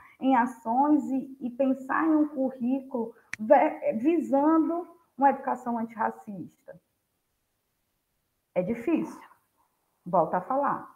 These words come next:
é difícil. Mas o Joécio nos apresentou possibilidades de que é, de que é viável, de que há uma saída, né? E essa saída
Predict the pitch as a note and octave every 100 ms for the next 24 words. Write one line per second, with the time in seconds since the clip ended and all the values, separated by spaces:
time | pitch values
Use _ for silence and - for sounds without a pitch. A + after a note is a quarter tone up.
0 | _ D#3+ E3 - - - - _ _ _
1 | _ - F#3 F#3+ G3 G3+ G#3+ F#3 F3 F3+
2 | - C4+ - - _ A3 G#3+ G3+ G#3+ G#3
3 | G3 F3+ - F#3+ A#3+ - - - C4 F4
4 | - - C#4+ B3 A#3 F#3+ F3 F3 G3+ A3+
5 | A#3+ C4 C4 - _ _ _ - _ _
6 | _ _ _ _ _ _ _ _ _ _
7 | E3+ - G3 F#3+ - - F#3+ - A#3 -
8 | A3+ G3+ A#3 A#3 A3+ - - - - _
9 | - _ _ _ _ _ _ F#3+ F#3+ -
10 | G#3 F#3 G#3 A#3 A3+ - F3+ D#3 D#3 D3
11 | D3+ - _ _ - F3 G#3+ - - -
12 | G3 F#3+ A3 - G#3 F#3+ F3 F#3 F#3 B3